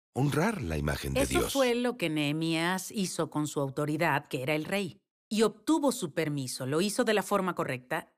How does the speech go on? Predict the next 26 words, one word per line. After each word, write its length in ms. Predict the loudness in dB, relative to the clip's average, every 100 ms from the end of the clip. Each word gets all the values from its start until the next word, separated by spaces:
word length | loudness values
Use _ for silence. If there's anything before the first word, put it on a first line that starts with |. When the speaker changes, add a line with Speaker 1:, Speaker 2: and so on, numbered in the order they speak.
| _
Speaker 2:
y 160 | 0 0
se 160 | 2 0
sometió 680 | 0 0 -2 -2 2 2
a 80 | 2
cual 220 | 2 2 2
fuera 360 | 2 2 4
la 160 | 2 2
respuesta 540 | -2 -4 -2 0 -2
que 100 | -2
sería, 480 | -2 -2 0 0 0
que 140 | -2 0
claro 260 | 2 2 0
que 80 |
fue 200 | 0 -2
sí, 240 | -2 -4 0
ve, 180 | 0 0
pero 380 | -2 0 0 -2 _ -2
dices 320 | 0 2 2
en 80 | 2
el 100 | 4
capítulo 420 | 2 0 0 0
seis, 320 | 2 0 0 2
decide 480 | 0 2 0 2
nunca 380 | 2 2 2 0
ser 200 | 0 2 2
alguien 540 | 0 0 -2 -2